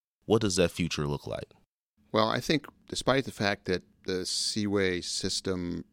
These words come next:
Speaker 2: as we know it, the modern system, opened up in nineteen fifty-nine, sixty years ago this year, we still have not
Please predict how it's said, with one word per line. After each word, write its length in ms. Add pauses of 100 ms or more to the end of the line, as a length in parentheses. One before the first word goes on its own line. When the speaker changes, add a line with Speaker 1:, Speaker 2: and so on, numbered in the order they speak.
(300)
Speaker 2:
as 160
we 120
know 280
it, 120
the 60
modern 340
system, 360
opened 300
up 120 (320)
in 400
nineteen 360
fifty-nine, 800 (180)
sixty 300
years 200
ago 360 (140)
this 220
year, 300 (720)
we 240
still 440
have 160
not 360